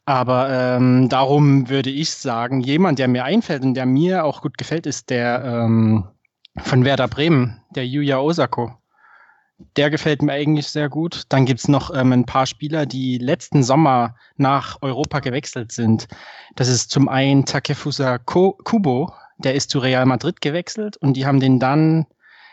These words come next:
zu Real Mallorca ausgeliehen. Es ist dann die Frage, ob er sich dann irgendwann bei Real Madrid durchsetzt oder nicht, aber das ist zum Beispiel ein Spieler,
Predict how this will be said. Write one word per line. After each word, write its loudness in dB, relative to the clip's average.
zu -4
Real 0
Mallorca 0
ausgeliehen. 0
Es -14
ist -4
dann 4
die -2
Frage, 0
ob -10
er -2
sich -10
dann 0
irgendwann 2
bei -2
Real 0
Madrid 0
durchsetzt -2
oder 2
nicht, 2
aber 0
das 0
ist -4
zum 2
Beispiel 0
ein 2
Spieler, -6